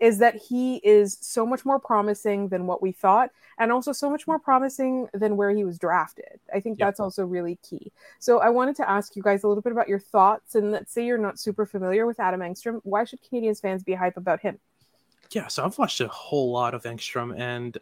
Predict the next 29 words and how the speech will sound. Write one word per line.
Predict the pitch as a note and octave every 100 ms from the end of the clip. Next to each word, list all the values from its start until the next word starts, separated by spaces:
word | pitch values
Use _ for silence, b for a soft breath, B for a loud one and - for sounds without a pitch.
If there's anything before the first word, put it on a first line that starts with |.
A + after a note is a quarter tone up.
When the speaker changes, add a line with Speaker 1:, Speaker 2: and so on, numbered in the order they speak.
| B2+
Speaker 2:
um, | B2 A#2+ A2
especially | - D#3 - B2+
last | A#2 A#2+ -
year, | A#2+
and | A#2+ A#2 B B B -
what | D#3
I've | C#3
always | D#3 F#3+
come | - D#3
across | - C3 C3 -
and, | B2+ A#2+ A#2+
and | B2+ A#2+ A2+ C3
what | C#3+ C#3
a |
lot | C3 B2+
of | C#3
his | B2+
coaches | - C#3 C3 A#2+
were | A#2+
saying | B2+ A#2+ A#2
was | A#2+ -
he | C3+
needs | C3+ C#3+
to | C3
learn | B2 B2+
to |
play | - A2+
poker, | - A#2 - E2+ _ _ _ _ _ -
um, | A#2 A2 A2 A2 B2